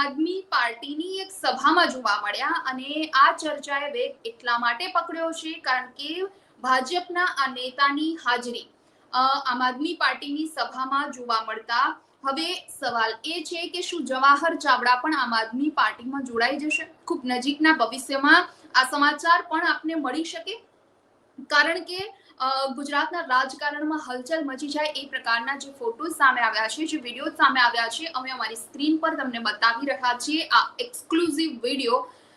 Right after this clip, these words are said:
જૂનાગઢના કદ્દાવર નેતા અને ભાજપના પૂર્વ મંત્રી જવાહર ચાવડા અચાનક ફરીથી સક્રિય થયા છે. ગોપાલ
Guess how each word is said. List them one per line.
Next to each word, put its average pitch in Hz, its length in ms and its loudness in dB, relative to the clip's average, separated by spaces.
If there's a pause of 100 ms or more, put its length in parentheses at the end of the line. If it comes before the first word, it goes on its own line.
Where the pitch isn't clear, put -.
(140)
જૂનાગઢના 330 600 6
કદ્દાવર 294 540 -2
નેતા 277 300 -6
અને 330 340 -4
ભાજપના 277 920 -6
પૂર્વ 359 260 -6 (120)
મંત્રી 226 360 -12
જવાહર 247 560 -2
ચાવડા 254 580 0
અચાનક 339 460 -4 (400)
ફરીથી 370 380 4
સક્રિય 226 440 -6
થયા 220 240 -4
છે. 214 280 -8
ગોપાલ 294 380 2